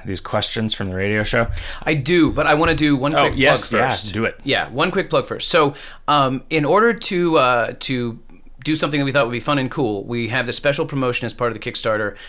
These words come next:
Speaker 2: that was, uh, ten dozen hours. I don't know where we got that title. Um, but the first ten dozen hours promotion, which is basically five days. So at seven thirty P M, uh, Pacific time, which is also Arizona time currently.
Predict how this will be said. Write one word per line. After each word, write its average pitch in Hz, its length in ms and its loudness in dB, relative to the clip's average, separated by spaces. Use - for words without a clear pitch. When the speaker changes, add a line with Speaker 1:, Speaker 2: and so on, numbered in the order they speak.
Speaker 2:
that 117 300 0
was, 110 420 0
uh, 107 240 -2
ten 160 220 0
dozen 143 180 2
hours. 107 420 -4
I 113 80 -6
don't 135 140 -2
know 131 60 -2
where 117 120 0
we - 80 -4
got 104 220 -4
that - 140 -6
title. 131 400 -2
Um, 123 440 0
but 139 320 0
the 135 40 -6
first - 280 -2
ten 139 300 0
dozen 127 260 0
hours 120 340 -2
promotion, 101 520 -8
which - 120 -8
is 117 80 -6
basically 120 400 -2
five 110 380 -4
days. - 500 -4
So 110 480 -2
at 104 220 -4
seven 170 400 0
thirty 147 360 2
P 135 280 -4
M, 113 400 -4
uh, 101 360 -4
Pacific 147 420 -2
time, 104 460 -4
which 123 240 -8
is 113 80 -6
also 151 320 0
Arizona 196 400 0
time 208 420 -2
currently. 165 520 -4